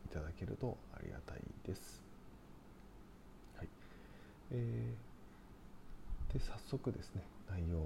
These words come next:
なんですけれども、はい。えー、詳しくはですね、えー、ノートの方に、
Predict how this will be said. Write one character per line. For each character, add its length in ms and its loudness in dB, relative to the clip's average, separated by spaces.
な 100 2
ん 140 2
で 100 -2
す 120 -8
け 100 -4
れ 60 -2
ど 60 2
も、 80 6
は 60 0
い。 20 -8
え 460 6
ー、 40 -8
詳 120 4
し 100 -2
く 80 0
は 60 6
で 80 4
す 120 2
ね、 80 2
え 760 2
ー、 20 2
ノ 140 8
ー 120 -2
ト 60 -2
の 60 0
方 200 -2
に、 140 -2